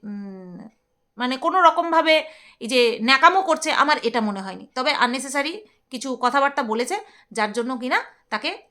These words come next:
বেশ কিছু নেগেটিভ কমেন্টের সম্মুখীন হতে হয়েছে। আমি ভেবেছিলাম কমেন্টগুলো পড়ে শোনাবো,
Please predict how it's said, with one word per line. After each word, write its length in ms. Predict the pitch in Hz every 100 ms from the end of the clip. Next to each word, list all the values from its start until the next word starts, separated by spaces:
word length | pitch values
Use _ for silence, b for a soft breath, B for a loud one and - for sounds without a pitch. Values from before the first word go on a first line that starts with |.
| _
বেশ 380 | 180 220 381 453
কিছু 200 | - 302
নেগেটিভ 340 | 262 226 233 247
কমেন্টের 400 | 233 214 220 302 - b -
সম্মুখীন 480 | - 208 214 254
হতে 200 | 208 185
হয়েছে। 280 | 180 190 - - b -
আমি 160 | 285
ভেবেছিলাম 440 | 311 359 359 302 294
কমেন্টগুলো 420 | 240 247 247 262
পড়ে 200 | 247 233
শোনাবো, 360 | 220 202 190